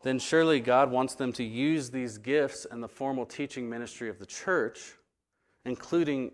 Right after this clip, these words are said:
over men, or the church will be deprived in some way. Like, w-, the, the, the church is going to be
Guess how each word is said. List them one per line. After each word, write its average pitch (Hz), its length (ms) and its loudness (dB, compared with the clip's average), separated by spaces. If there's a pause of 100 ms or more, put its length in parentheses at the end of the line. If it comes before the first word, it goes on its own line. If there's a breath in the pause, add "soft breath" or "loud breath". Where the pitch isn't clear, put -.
over 117 300 -2
men, 131 420 -2 (320 loud breath)
or 170 240 6
the 143 120 -2
church 165 340 0
will 131 140 0
be 120 140 -6
deprived 139 680 0
in 98 140 -10
some 92 280 -12
way. 73 200 -12 (960 soft breath)
Like, 107 100 -12
w-, 85 300 -12
the, 110 100 -4
the, 107 240 -10
the 120 80 -8
church 156 280 -2
is 120 80 -6
going 131 180 -6
to 139 80 -8
be 123 100 -4